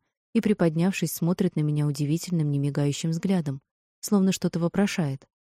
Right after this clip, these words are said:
Несколько секунд мы просто глядели друг другу в глаза, а затем я первая отвела взор и снова уткнулась в книгу, на странице которой падал яркий жёлтый свет свечи. С того самого дня, когда мы встретились со Стрыгой,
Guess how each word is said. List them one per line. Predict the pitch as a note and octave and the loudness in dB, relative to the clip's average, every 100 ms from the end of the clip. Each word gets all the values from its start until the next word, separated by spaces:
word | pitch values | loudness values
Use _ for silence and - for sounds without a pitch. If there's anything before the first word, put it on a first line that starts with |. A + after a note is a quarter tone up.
| _ _ _ _ _ | _ _ _ _ _
Несколько | F#3 F3 - D#3 E3 | 2 2 2 0 0
секунд | - - F#3 - | 0 0 0 2
мы | D#3+ | 0
просто | E3+ E3+ - | 0 0 0
глядели | D#3 D3 D#3 | 0 2 0
друг | D3+ - D3 | 0 -4 -4
другу | D3+ D3+ | -2 -2
в | C#3+ | 0
глаза, | D3+ D3 E3 F3+ - _ _ - | 0 0 0 -4 -8 _ _ 0
а | |
затем | G#3+ G3+ G#3+ | 2 4 4
я | G3+ F3+ | 4 4
первая | E3 F#3 F3+ | 2 2 2
отвела | D#3 D3+ C#3+ | 0 0 0
взор | C#3 C#3 D#3+ - _ _ | 0 0 -2 -4 _ _
и | - | -4
снова | G#3 F3+ G3+ G3+ | 0 2 4 2
уткнулась | - D3+ C#3+ C#3+ | 2 0 0 0
в | - | -4
книгу, | E3+ E3+ C#3+ C#3 _ _ _ - | -2 0 -2 -8 _ _ _ 0
на | G3+ | 0
странице | - F3 D#3 E3 | 2 0 0 0
которой | D3+ C#3+ D#3 E3 | -2 0 0 0
падал | - C#3+ D3 | 0 -2 0
яркий | C#3+ C#3+ F3 - D3+ | 0 0 -2 -2 -2
жёлтый | C3+ C#3 - | -2 -4 -6
свет | - D3 C#3 | -4 -4 -4
свечи. | - C#3+ - C#3 - _ _ _ _ _ - | -6 -6 -6 -8 -10 _ _ _ _ _ -12
С | |
того | - G3 F3 | 0 2 2
самого | - F3 E3 D#3+ | 4 4 4 4
дня, | E3+ F3 | 2 2
когда | D#3+ D#3 | 0 2
мы | D#3 | 0
встретились | D3+ - E3 D#3+ D#3+ | 0 0 2 2 -2
со | - E3 | -2 -4
Стрыгой, | - F3+ F#3+ E3 | -2 0 2 0